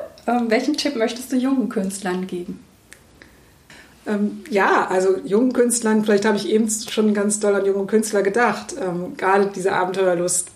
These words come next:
Speaker 2: sollen vor allem junge Künstler haben. Ähm, diese, diese Lust, in die Welt zu gehen und, äh, sich mit anderen auszutauschen, die Menschen nicht als Konkurrenten zu betrachten, sondern als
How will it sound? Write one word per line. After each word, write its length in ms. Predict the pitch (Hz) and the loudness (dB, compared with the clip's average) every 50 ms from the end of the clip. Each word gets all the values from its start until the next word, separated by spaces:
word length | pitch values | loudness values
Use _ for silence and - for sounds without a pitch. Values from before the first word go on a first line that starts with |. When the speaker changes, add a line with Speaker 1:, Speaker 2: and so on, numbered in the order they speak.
| - - - | -20 -14 -4
Speaker 2:
sollen 280 | - 180 180 180 170 - | 0 2 2 2 2 -2
vor 140 | - - | -4 -4
allem 140 | 165 165 175 | -4 -4 -4
junge 200 | 180 190 214 196 | -2 -2 -2 -2
Künstler 400 | - 175 160 156 - - - 165 | -2 -2 -4 -4 -6 -6 -4 -4
haben. 460 | 156 156 156 156 160 160 160 147 147 147 - - - - - - - - - - - - - - 285 - 190 | -4 -4 -4 -4 -6 -4 -4 -6 -6 -8 -12 -20 -20 -20 -20 -20 -20 -20 -20 -20 -20 -20 -20 -20 -14 -10 -8
Ähm, 340 | 185 185 175 180 180 170 160 - | -6 -6 -6 -6 -6 -8 -8 -6
diese, 480 | 185 175 165 170 175 175 175 170 170 165 165 - - 226 247 269 233 - - | -6 -6 -4 -2 -2 -2 -2 -2 -4 -6 -8 -14 -20 -20 -16 -16 -14 -10 -8
diese 200 | 160 156 156 165 | -6 -6 -2 -2
Lust, 420 | 151 147 151 185 190 - - - - | 0 2 2 2 0 0 -2 -2 -2
in 120 | 160 156 | -2 0
die 120 | 156 151 | 0 0
Welt 220 | 147 147 151 151 - | 0 0 0 0 -2
zu 160 | - - 165 | -4 -4 -4
gehen 420 | - 170 170 156 147 147 147 147 - 180 | -6 -6 -4 0 0 0 0 0 -2 -2
und, 1300 | 156 151 151 151 151 151 - - - - - - - - - - - - - - - - - - - 233 | -2 -2 -2 -2 -4 -6 -8 -12 -14 -16 -18 -20 -20 -20 -20 -20 -20 -20 -20 -20 -20 -20 -20 -14 -8 -4
äh, 80 | 208 160 | -4 -2
sich 140 | 151 170 170 | 0 0 2
mit 140 | 196 190 - | 0 0 0
anderen 240 | - 180 185 - | 0 0 0 0
auszutauschen, 1600 | - 190 196 190 - - - 208 - - 196 185 190 196 196 - 208 208 202 196 196 190 190 196 202 214 262 240 220 226 220 - 208 - | 0 0 0 0 -2 -4 -4 -4 -4 0 2 2 2 2 2 2 2 0 0 0 -2 -4 -4 -6 -8 -8 -8 -8 -8 -6 -6 -6 -6 -4
die 220 | 190 180 180 180 | -4 -4 -4 -4
Menschen 560 | 175 214 196 190 196 202 208 202 - 208 196 | -2 -2 0 0 2 2 2 4 4 4 4
nicht 200 | 202 208 208 - | 4 4 4 2
als 400 | - - 180 180 180 180 - - | 0 0 2 2 0 0 -4 -6
Konkurrenten 540 | - - 190 196 196 196 190 190 269 277 220 | -6 -6 -6 -4 -4 -4 -2 0 0 0 0
zu 140 | - - 214 | 0 -2 -2
betrachten, 640 | 220 214 - - 220 214 214 - - - 220 214 208 | -2 -2 -4 -4 -4 -4 -4 -4 -2 0 2 2 4
sondern 440 | 208 196 196 196 190 190 190 196 | 2 0 0 -2 -4 -4 -4 -4
als 580 | - 208 190 190 185 196 190 - - - - | -6 -4 -4 -4 -6 -6 -4 -4 -4 -4 -6